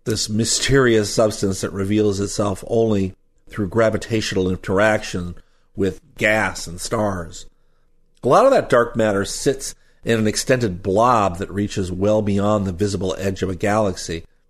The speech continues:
Astrophysicists say that, on average, dark matter accounts for about eighty-five percent of all the matter in the universe. Abraham says that dark matter must make up about ninety-eight percent of the mass of a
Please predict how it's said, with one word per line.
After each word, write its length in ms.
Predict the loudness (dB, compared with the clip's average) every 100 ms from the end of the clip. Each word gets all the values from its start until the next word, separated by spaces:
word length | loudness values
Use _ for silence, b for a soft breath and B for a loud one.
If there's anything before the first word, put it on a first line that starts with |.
| _ _ -4
Astrophysicists 680 | 0 2 2 2 0 0 -2
say 220 | 0 2
that, 240 | 2 -2 -4 _
on 200 | 0 0
average, 480 | 2 0 2 0 0
dark 260 | 0 0 0
matter 320 | 0 2 0
accounts 500 | -2 -2 0 0 -4
for 400 | -8 -6 -6 -6 _ _ _ _ _
about 400 | -6 0 0 -2 -4
eighty-five 680 | -2 -2 -4 -6 -2 -2 -4
percent 540 | -8 -8 -2 -2 -2
of 120 | -4
all 140 | -4 -2
the 80 | 0
matter 300 | 0 -2 -4
in 80 |
the 80 | -4
universe. 640 | -2 -2 -2 -4 -8 -12 -20 _ _ _ _ _ _ 2
Abraham 340 | 4 4 4
says 280 | 4 2 2
that 220 | 0 -2 -8 b b b
dark 280 | 2 2 4
matter 340 | 2 4 4
must 260 | 2 -2 -2
make 280 | 0 0 2
up 180 | -2 0
about 340 | -2 -2 -2
ninety-eight 520 | 0 0 0 -2 -2
percent 440 | -6 -4 -4 -4 -6
of 120 | -6
the 60 |
mass 400 | -4 0 0 -2
of 100 | -6
a 160 | -6 -10